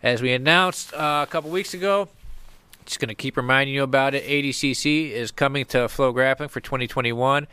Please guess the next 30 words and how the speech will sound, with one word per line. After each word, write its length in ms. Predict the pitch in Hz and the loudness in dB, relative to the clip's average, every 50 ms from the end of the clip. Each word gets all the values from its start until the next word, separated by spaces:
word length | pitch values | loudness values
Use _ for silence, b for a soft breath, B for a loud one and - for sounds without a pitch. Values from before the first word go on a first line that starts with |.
| b b b b b b b | b b b b b b b
A 140 | - 135 139 | 2 2 4
D 100 | 135 135 | 4 2
C 240 | 135 - - 147 139 | 0 0 0 0 0
C, 300 | 127 - - 131 123 113 - - - - | 0 0 0 -2 -2 -2 -6 -14 -8 -2
uh, 460 | - 127 123 120 117 117 117 117 117 117 - | 2 2 4 4 4 2 2 0 -2 -6 -8
twenty 220 | - - 147 147 | -8 -6 -6 -4
twenty-one 260 | - 160 151 147 147 147 | -2 0 0 0 0 0
will 60 | 139 | 0
be 120 | 127 120 | 0 -2
September 480 | 117 - - 123 - - 151 151 156 160 | -2 -2 -4 -6 -2 0 0 2 2 0
twenty-fifth 880 | - - 147 135 120 - - - - _ - - - - 202 233 - | 0 0 -2 -2 -4 -6 -10 -18 -20 _ -20 -4 0 0 0 0 -2
and 140 | - 143 120 | -6 -12 -8
twenty-sixth 580 | - 151 139 127 - - - 185 208 226 - - | -4 -4 -2 -2 -2 -2 0 2 2 2 2 -2
of 80 | 185 | -6
twenty 220 | - - 196 196 190 | -4 -2 -2 -2 0
twenty-one 520 | 185 202 196 190 185 190 196 196 196 190 b b b b b b b b | 0 0 0 0 0 2 2 2 0 0 b b b b b b b b
in 140 | 120 110 107 | -8 -4 2
Las 220 | 117 139 160 - | 4 4 4 4
Vegas 400 | - - 165 160 151 123 113 - | 4 4 4 4 4 0 -4 -8
at 100 | 117 110 | -10 -4
the 100 | - 135 | 0 0
Thomas 220 | 135 135 131 - | 0 2 0 -2
and 100 | - 120 | -2 0
Mack 220 | 123 127 131 123 - | 2 4 4 4 2
Center. 160 | - 123 113 | 0 -2 -2
And 100 | 110 104 | -2 0
something 280 | - 151 147 - 143 135 | 0 -2 0 0 0 2
really 240 | 143 147 151 147 | 4 4 4 4
exciting 420 | 135 - - 147 143 147 151 147 127 | 2 0 0 2 2 2 2 0 -2
is 160 | 110 104 b | -4 -6 b